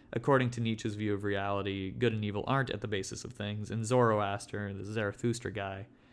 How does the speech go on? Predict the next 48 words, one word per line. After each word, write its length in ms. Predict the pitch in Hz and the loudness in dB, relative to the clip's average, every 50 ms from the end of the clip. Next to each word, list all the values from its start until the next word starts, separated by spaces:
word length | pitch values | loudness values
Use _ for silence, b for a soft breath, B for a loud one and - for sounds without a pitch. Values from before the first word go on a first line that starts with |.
| B B B B B - | B B B B B -6
should 200 | - - 131 123 | 2 4 6 6
be 80 | 120 | 6
the 80 | 110 110 | 4 4
first 360 | - - - 127 120 120 123 | 0 0 2 2 2 2 2
person 280 | - 113 110 - - 107 | 2 2 2 2 -2 -2
to 100 | 92 92 | -2 0
recognize 640 | 98 110 113 113 - 117 110 101 95 95 95 95 | 4 4 4 4 4 0 -2 0 0 -2 -2 0
that 220 | 110 101 95 95 98 | 0 0 0 0 0
and 120 | 98 101 | -2 -4
sort 200 | - - 98 98 | -4 -2 -2 -2
of 100 | 98 98 | -2 -2
atone 500 | - - 113 123 - - 117 113 110 107 | -2 -2 -2 0 2 2 4 4 2 2
for 140 | 101 - 101 | 0 0 -2
his 140 | 107 98 98 | 0 -2 -2
mistakes. 560 | 110 98 - - - 95 - - - - - - - - - - - - - - - - - - - | -4 -6 -6 -8 -8 -10 -10 -10 -14 -16 -18 -20 -20 -20 -20 -20 -20 -20 -20 -20 -20 -16 -14 -12 -8
So 160 | - - 139 | 0 4 6
what 100 | 131 127 | 6 6
we 80 | 127 127 | 6 6
get 180 | 123 131 131 | 6 6 6
with 100 | 123 123 | 4 4
the 80 | 120 - | 2 2
rest 180 | 110 113 113 - | 0 0 0 -2
of 40 | |
the 120 | - 107 101 | -4 -2 0
book 240 | 110 107 107 - - | 2 0 2 0 -2
is 260 | 101 104 104 - - B B B B B B B B B B B B B B B B B B - | -4 -4 -4 -8 -14 B B B B B B B B B B B B B B B B B B 8
basically 480 | - 139 143 143 - 120 - 117 110 | 8 8 8 8 4 4 4 4 4
this 140 | 104 107 - | 4 2 -2
prophet-type 680 | - - - 113 113 113 - 117 110 - 101 98 95 - | 0 4 4 4 6 4 2 0 0 2 0 0 0 0
character 640 | - - 107 107 104 98 - - 101 101 98 98 95 | 0 0 2 2 2 0 -2 -2 -2 0 0 0 -2
going 340 | 104 113 117 113 107 107 107 | 0 2 4 4 4 4 2
around 300 | 104 104 104 104 104 101 | 2 2 0 0 0 0
and 120 | 101 104 | 0 2
giving 240 | 104 107 98 107 101 | 2 2 2 0 2
different 300 | 98 107 98 - 104 90 | 2 0 0 0 -4 -6
speeches 460 | - - - 113 107 - 104 101 101 | -2 0 0 0 0 0 -2 -2 -2
on 200 | 107 101 98 98 | -2 -2 -4 -4
different 280 | 95 101 98 - 95 95 | -4 -6 -6 -6 -8 -8
subjects. 640 | - - - - - - - - - - - - - B B B B B B B B B B B B - | -6 -6 -8 -6 -8 -10 -12 -12 -14 -18 -20 -20 -20 B B B B B B B B B B B B -2
Um, 300 | - 107 107 104 107 110 | 2 2 4 4 4 4
the 60 | 110 | 4
book 220 | 113 127 151 156 - | 6 6 6 6 4
is 140 | 135 117 | 2 2
divided 360 | 117 110 110 110 113 104 104 110 | 2 2 4 4 4 4 4 0
into 160 | 107 104 95 | 0 -2 -6
four 280 | - - 110 107 110 | -2 0 2 2 2
different 240 | 107 107 - 90 - | 2 0 -4 -8 -6
parts, 520 | - - 101 104 104 104 - - - - | -4 -2 -2 -2 -2 -4 -6 -8 -10 -10